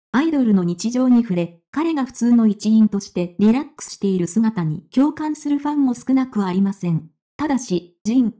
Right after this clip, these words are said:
くんが触れたての感触がどのようなものかをファンが想像するのは難しいようです。これはファンの一つのコメントですが、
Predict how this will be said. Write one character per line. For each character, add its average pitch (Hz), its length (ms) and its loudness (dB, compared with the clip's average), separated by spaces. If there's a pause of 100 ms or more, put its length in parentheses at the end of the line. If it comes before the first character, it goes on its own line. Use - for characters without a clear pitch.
(140)
く 240 120 0
ん 294 100 2
が 294 100 0
触 277 140 -2
れ 277 100 0
た 285 140 -8
て 294 100 0
の 262 120 2
感 240 220 0
触 214 300 0
が 190 240 2
ど 285 140 0
の 330 100 2
よ 302 160 2
う 277 60 4
な 262 100 4
も 233 120 4
の 202 100 4
か 180 160 -4
を 170 40 2
フ 170 140 -4
ァ 254 60 0
ン 262 60 4
が 214 120 0
想 240 240 0
像 254 180 0
す 247 140 -6
る 240 80 2
の 202 140 2
は 175 240 -2
難 254 360 0
し 285 140 -6
い 254 160 4
よ 220 120 2
う 196 60 -2
で 180 100 -2
す。 - 180 -16 (320)
こ 185 100 0
れ 220 140 2
は 240 240 -4
フ - 80 -4
ァ 294 80 0
ン 302 80 2
の 254 100 4
一 262 220 -4
つ 269 120 -6
の 208 140 4
コ 175 140 -2
メ 214 160 2
ン 262 80 -2
ト 254 100 -4
で 240 140 0
す 202 120 -4
が、 175 200 -2